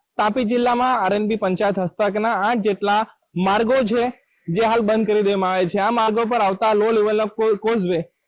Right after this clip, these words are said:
પાણીમાં ગરકાવ થવાના કારણે બંધ કરી દેવામાં આવ્યા છે. હાલ આપ દ્રશ્યમાં જોઈ રહ્યા છો તે આ વ્યારા તાલુકાના ભાનાવડી ગામ છે. ભાનાવડી ગામથી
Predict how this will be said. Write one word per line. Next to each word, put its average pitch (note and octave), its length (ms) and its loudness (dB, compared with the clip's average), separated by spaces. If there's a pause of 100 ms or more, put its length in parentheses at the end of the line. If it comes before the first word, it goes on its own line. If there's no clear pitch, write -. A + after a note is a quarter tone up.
(200)
પાણીમાં A#3+ 420 0
ગરકાવ G#3 320 0
થવાના A3+ 280 0
કારણે A3 260 0
બંધ F#3+ 260 0
કરી G3+ 140 -2
દેવામાં F#3 280 0
આવ્યા F3+ 140 -2
છે. F3+ 120 -2
હાલ G#3+ 160 2
આપ C4+ 80 2
દ્રશ્યમાં A#3 460 -2
જોઈ G#3+ 180 2
રહ્યા A3 200 2
છો A#3+ 200 -2
તે B3+ 200 0
આ F#3 120 0
વ્યારા F#3 280 2
તાલુકાના A#3+ 500 0
ભાનાવડી G#3+ 500 0
ગામ G3+ 280 0
છે. A#3+ 200 -4
ભાનાવડી G#3+ 420 0
ગામથી G#3 520 -2